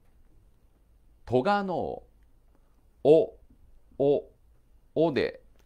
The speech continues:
三美と言いまして、平安の昔から古きお寺が立ち並び、もみじの名所とも知られてきた山あいの里なんです。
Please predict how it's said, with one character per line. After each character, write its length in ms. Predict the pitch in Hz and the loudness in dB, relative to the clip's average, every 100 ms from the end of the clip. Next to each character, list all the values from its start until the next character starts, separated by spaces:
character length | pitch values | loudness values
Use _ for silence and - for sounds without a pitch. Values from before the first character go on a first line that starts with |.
| _ - | _ -20
三 520 | - - 226 247 214 135 | -14 -4 -4 -2 -6 -10
美 120 | 107 | -8
と 140 | 127 | -6
言 100 | 104 | -4
い 40 | 92 | -4
ま 140 | 90 | -8
し 120 | - | -8
て、 360 | - 64 - - _ _ _ _ _ _ - _ | -12 -10 -10 -14 _ _ _ _ _ _ -20 _
平 300 | 117 131 127 | -2 2 2
安 100 | 127 | 0
の 100 | 117 | -2
昔 360 | 131 190 190 | -2 -4 -6
か 140 | - 175 | -4 -2
ら 200 | 165 165 | -2 -2
古 240 | - 240 277 | -2 0 0
き 160 | - | -2
お 100 | 185 | -4
寺 240 | 185 180 170 | -2 -4 -2
が 140 | 165 | -4
立 200 | 165 160 | -6 -8
ち 40 | 170 | -8
並 400 | 156 156 147 - | -10 -10 -12 -16
び、 80 | - - _ _ _ _ - _ _ _ | -20 -20 _ _ _ _ -20 _ _ _
も 200 | 107 202 | 0 2
み 180 | 247 233 | 2 -2
じ 100 | 226 | -4
の 160 | 220 208 | -4 -4
名 240 | 196 202 | -6 -8
所 160 | 208 196 | -8 -6
と 160 | 240 | -4
も 140 | 214 165 | -4 -6
知 160 | - | -4
ら 120 | 151 | -2
れ 120 | 151 151 | -2 -4
て 160 | 151 | -8
き 100 | - | -10
た 320 | - 123 127 - _ - - - | -10 -10 -10 -18 _ -20 -20 -16
山 440 | - 101 117 175 185 | 0 2 2 2 -2
あ 60 | |
い 100 | 185 | -4
の 140 | 165 156 | -8 -10
里 300 | 143 143 113 | -12 -14 -14
な 100 | 73 | -16
ん 60 | |
で 160 | - - | -18 -20
す。 220 | - | -20